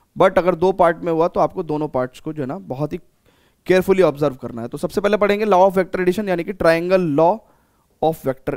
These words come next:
addition, है ना। तो laws of vector addition, laws of vector addition, है ना।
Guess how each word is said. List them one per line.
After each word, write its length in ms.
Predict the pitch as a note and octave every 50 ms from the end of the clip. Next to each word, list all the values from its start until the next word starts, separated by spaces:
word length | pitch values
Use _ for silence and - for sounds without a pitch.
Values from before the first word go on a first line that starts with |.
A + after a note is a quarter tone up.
| - -
addition, 320 | C3 A#2+ A#2 - - - - _ _ _ -
है 60 | -
ना। 80 | F#3 - _ _ _ _ _ _ _ _ _ _ _ _ _ _ _ _ _ _ _ _ _ _ _ _ _ -
तो 80 | - G3
laws 500 | G3 G3 A3 A#3+ B3+ C4+ C#4+ C#4+ B3+ A#3 - - B3+
of 260 | B3+ B3 A#3+ - - - - - - - - _ - C3 C3 C3+ C3+ E3
vector 460 | G3+ G3 - - _ _ - A#3 A#3+ B3 B3 - - E3+ F3+
addition, 480 | F3 F3+ F3 E3+ - - D#3+ A#2+ C3 - - - - C3 C3+ C#3+
laws 320 | D#3 E3+ F#3+ G#3+ A3+ G#3 A3+ - - F3
of 180 | F3 A3 A#3 - - - C#3 C3+ C3 C3+
vector 580 | D3 D3+ - _ _ _ _ _ - F#3+ F#3+ G#3 G3+ - _ -
addition, 460 | C3 C3 C3 C3 B2+ C3 - B2 A2 D3+
है 80 | D#3
ना। 120 | E3+ F#3+